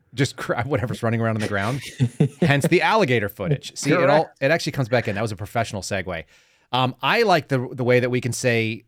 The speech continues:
Speaker 1: "Make America Steak Again." The, uh, acronym is masa, which is also racist, <laughs> which is also why we can't do Thanksgiving anymore.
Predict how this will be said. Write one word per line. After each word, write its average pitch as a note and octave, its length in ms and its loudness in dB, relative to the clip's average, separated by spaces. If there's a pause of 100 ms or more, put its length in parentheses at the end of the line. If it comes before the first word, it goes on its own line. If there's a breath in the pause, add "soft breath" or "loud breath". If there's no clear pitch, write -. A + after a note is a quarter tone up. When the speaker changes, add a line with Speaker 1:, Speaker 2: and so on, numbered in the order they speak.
Speaker 1:
"Make C3 220 0
America A#2+ 300 0
Steak C3+ 280 -2
Again." G#2 360 -2
The, G#2+ 360 -2
uh, G2+ 220 -4
acronym A2+ 420 0
is F2+ 140 -6
masa, A2 560 -6 (480)
which A2+ 180 -2
is G#2 100 -4
also B2 380 0
racist, G#2+ 640 -2 (200)
<laughs> - 180 -20
which D3 200 -2
is C#3 140 -2
also C3+ 340 0
why B2+ 200 4
we E3 160 2
can't - 320 -4
do B3+ 220 -2
Thanksgiving F#3+ 680 -2
anymore. C#3+ 300 -2